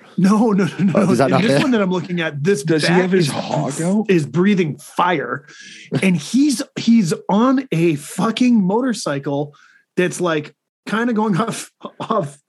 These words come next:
Speaker 1: the, off camera. Um, he's riding it like it's a horse, and he's,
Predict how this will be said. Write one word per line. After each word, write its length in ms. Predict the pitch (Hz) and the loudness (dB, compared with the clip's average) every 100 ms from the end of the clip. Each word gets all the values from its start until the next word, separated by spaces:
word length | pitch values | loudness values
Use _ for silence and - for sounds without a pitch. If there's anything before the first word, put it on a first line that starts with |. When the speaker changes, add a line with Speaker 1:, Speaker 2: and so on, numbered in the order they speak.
| - | -4
Speaker 1:
the, 300 | 185 - - 170 | -4 -6 -10 -2
off 380 | 170 175 - _ | -2 -2 -10 _
camera. 560 | - 180 190 170 135 143 - - - - - - | -4 -2 0 0 -2 -6 -10 -20 -20 -6 -6 0
Um, 400 | 175 151 143 - _ _ _ - | 0 0 -2 -6 _ _ _ -2
he's 400 | 226 208 214 170 | 2 4 4 2
riding 360 | 196 233 294 | 2 4 4
it 100 | 262 185 | 2 2
like 200 | 190 185 | 2 2
it's 140 | 170 | 0
a 80 | 147 | -2
horse, 680 | - - 285 185 101 - - - _ _ | -4 -4 0 0 -4 -12 -14 -20 _ _
and 80 | 175 | -2
he's, 200 | 208 160 | 0 -2